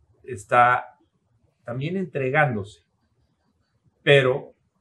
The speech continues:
a costa de él. O sea, la diferencia entre entregar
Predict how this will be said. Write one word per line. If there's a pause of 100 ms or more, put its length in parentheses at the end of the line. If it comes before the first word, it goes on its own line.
a
costa
de
él. (1300)
O
sea,
la
diferencia (260)
entre
entregar